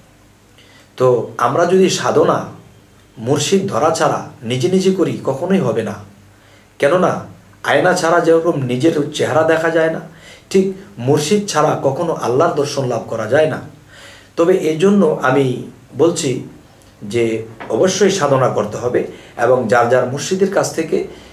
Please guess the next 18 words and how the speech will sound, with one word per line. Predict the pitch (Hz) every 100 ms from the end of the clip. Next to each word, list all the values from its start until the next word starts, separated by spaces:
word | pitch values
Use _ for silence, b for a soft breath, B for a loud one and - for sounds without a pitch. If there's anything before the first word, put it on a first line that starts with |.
| B -
এই | 139
সাধনাগুলো | 131 127 156 180 180 190
কোন | - 175 190
কোন | 208 196
কৌশলে | 160 143 160 175
করতে | - 117 -
হয়, | 135 156 - B B B -
কোন | 160 190 - - 147
স্তরে | - 170 165
গিয়ে | 151 160 156 - - - - _
ক-, | 147 156
ক-, | 165 160
কখন | 143 156 175 180
কখন | 170 175 170 -
কোন | 139 131
সময়ে | - 185 196 190
এই | 147
সাধনাগুলো | 139 139 139 135 131 135